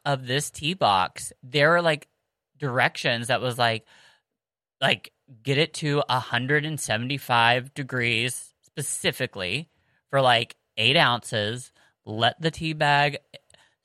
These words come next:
soak in there for three minutes, take it out, and, like, it just had these specific directions, and then this whole other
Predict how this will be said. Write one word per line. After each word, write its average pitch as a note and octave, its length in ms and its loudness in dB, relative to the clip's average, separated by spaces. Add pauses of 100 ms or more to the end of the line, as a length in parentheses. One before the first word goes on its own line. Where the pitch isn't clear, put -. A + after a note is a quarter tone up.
(100)
soak D3 240 0
in D3 140 0
there C3+ 240 4
for A#2 160 -2
three B2+ 440 -2
minutes, D3 600 0
take A#2+ 260 -4
it F#3 80 2
out, E3 460 2
and, C#3 80 -2
like, B2 180 0
it C#3 100 -4
just D3+ 160 -2
had C#3+ 140 4
these B2 240 -8
specific - 680 -10
directions, A#2+ 500 -2
and B2 140 -2
then A#2 100 -4
this A2 160 -6
whole C3 380 -2
other C3 440 0